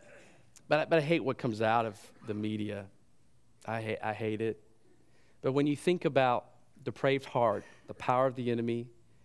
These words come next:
and you think about the present evil age that we live in, guys, I want you to see, it is embedded in every institution.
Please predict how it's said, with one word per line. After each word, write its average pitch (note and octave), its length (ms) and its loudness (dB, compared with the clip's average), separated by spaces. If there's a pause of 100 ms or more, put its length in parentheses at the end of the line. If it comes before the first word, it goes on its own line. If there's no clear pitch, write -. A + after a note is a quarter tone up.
(460)
and A#2 140 -4
you A#2 80 -4
think C#3 220 -2
about A#2+ 420 2
the B2 80 -10
present B2 420 -2
evil A#2 260 -2
age A2+ 220 0
that G#2+ 100 0
we A2 100 -6
live A2+ 260 -4
in, G#2+ 140 -2 (260)
guys, C3 240 0
I C3+ 60 0
want C#3+ 240 0
you B2+ 60 0
to - 60 -6
see, B2 300 -2
it D#3 100 2
is C3+ 120 2
embedded C3 520 2
in A#2 160 -2
every C3+ 300 -4
institution. - 640 -6